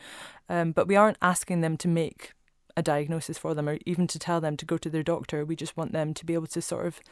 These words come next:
support them with their needs. And I think the sort of feedback we've had from firms that we've been working with,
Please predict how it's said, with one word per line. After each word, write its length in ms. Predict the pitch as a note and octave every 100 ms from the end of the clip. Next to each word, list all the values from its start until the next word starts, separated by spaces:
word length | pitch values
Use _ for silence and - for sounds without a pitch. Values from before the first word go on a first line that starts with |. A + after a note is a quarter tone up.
| -
support 440 | - F3+ F#3 -
them 200 | F#3 F3
with 240 | F#3 -
their 140 | E3+ F3
needs. 440 | F3 G3+ A#3 - - - - -
And 100 | F3+
I 60 |
think 400 | F3+ A3 F#3+ - - - - - - -
the 160 | E3+
sort 280 | E3 F#3 -
of 200 | E3 - -
feedback 560 | - - F#3 - - -
we've 100 | E3+
had 260 | - D#3+ D#3+
from 280 | E3 D#3+
firms 400 | D#3+ - F3+ E3+
that 100 | -
we've 160 | D#3+ E3
been 160 | E3 E3
working 320 | E3+ - D3+
with, 420 | - E3 - -